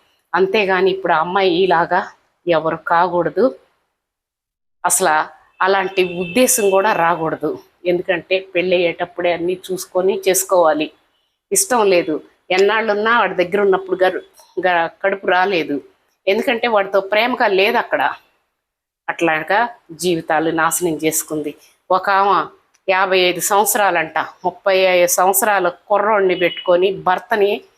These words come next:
హత్య చేసింది. ఏమన్నా సుఖపడుతుందా? చుట్టాలు, పక్కాలు, పిల్లల్లో, అందరిలో ఎంత, ఎ-, అసలు చీ అని, ఎంత చీ కొడతారు. అయినా సరే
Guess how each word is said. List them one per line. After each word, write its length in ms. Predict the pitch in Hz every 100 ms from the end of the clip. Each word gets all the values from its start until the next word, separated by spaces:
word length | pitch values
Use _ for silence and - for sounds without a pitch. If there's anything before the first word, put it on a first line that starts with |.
| _ _ 202
హత్య 260 | 190 -
చేసింది. 600 | 196 185 - 170 151 156 - _ _ _ _ _ _
ఏమన్నా 420 | 214 254 269 269
సుఖపడుతుందా? 840 | 254 240 226 220 208 202 196 180 190 - _ _ _ _ _ _
చుట్టాలు, 340 | 208 - 196 190
పక్కాలు, 500 | 202 196 214 202 190
పిల్లల్లో, 560 | 190 208 220 214 196
అందరిలో 520 | 180 196 214 220 208 190
ఎంత, 520 | 196 202 202 233 202 - _ _ _ -
ఎ-, 240 | 196 180 170
అసలు 220 | - 180
చీ 420 | 180 - 262 262
అని, 360 | 247 208 190 175
ఎంత 260 | 190 202
చీ 280 | 233 - 262
కొడతారు. 600 | 262 220 208 208 185 202 - _ _ _ _ _ -
అయినా 260 | 196 220
సరే 440 | 202 202 175 170